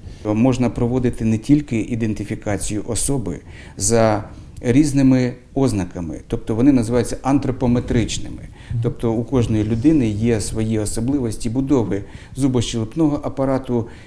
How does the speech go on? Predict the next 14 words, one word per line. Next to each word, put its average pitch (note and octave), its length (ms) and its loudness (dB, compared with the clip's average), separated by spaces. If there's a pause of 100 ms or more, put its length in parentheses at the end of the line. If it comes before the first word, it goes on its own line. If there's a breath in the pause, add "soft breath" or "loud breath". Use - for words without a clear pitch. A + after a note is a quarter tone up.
(160 loud breath)
і, C#3 480 6 (120)
е, A#2+ 280 4 (220)
відповідно, B2+ 760 2 (220 loud breath)
змін, C#3+ 460 6 (180)
які A#2 220 0
відбуваються B2+ 560 2
внаслідок A#2+ 440 0
захворювань B2 680 -2 (260 loud breath)
або G#3 200 0
стоматологічних D3 760 2
втручань. - 420 -6 (540 loud breath)
То C#3+ 200 2
оце F#3+ 280 0
все A#3 400 0